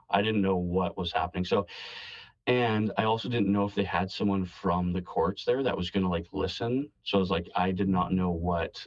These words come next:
so I was like, "Can I, are you guys all real? Like, are you guys," because I had my court papers too, and they're like, "Hey, <laughs> nobody knows anyone from your court," pretty much,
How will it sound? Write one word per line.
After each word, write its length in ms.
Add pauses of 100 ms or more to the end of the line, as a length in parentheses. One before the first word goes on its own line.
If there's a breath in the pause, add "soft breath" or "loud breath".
so 460
I 60
was 100
like, 120 (300)
"Can 160
I, 480
are 60
you 140
guys 320
all 220
real? 280
Like, 220
are 40
you 200
guys," 360 (240)
because 180
I 60
had 180
my 120
court 280
papers 360
too, 260
and 80
they're 100
like, 280 (340)
"Hey, 380
<laughs> 1300
nobody 460
knows 180
anyone 200
from 180
your 100
court," 340
pretty 140
much, 200